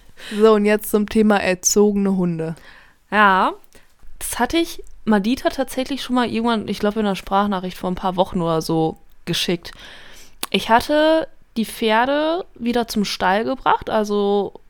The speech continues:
Speaker 2: bin mit denen halt rübergelaufen. Und dann kam mir so ein, ja, etwaches,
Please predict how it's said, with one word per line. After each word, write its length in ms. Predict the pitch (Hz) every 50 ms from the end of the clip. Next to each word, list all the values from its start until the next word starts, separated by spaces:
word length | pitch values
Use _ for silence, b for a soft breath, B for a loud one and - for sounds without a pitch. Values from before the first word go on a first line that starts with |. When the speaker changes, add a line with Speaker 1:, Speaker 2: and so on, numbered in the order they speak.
| - - -
Speaker 2:
bin 140 | 214 214 214
mit 140 | 208 202 208
denen 160 | 208 196 202
halt 200 | 196 185 185 -
rübergelaufen. 880 | 202 202 226 226 226 247 269 262 269 269 277 285 285 - - 302 330 381 - - - - - - _ - - _ _ - - - - - - -
Und 100 | - 233
dann 120 | 226 214
kam 260 | 208 - 233 226 220 220
mir 120 | 220 220
so 100 | 208 208
ein, 240 | 196 190 196 196 196 B B B B B B B B B B B -
ja, 380 | - 180 175 175 185 190 190 - -
etwaches, 720 | - 208 - - 233 220 202 202 190 - - - - -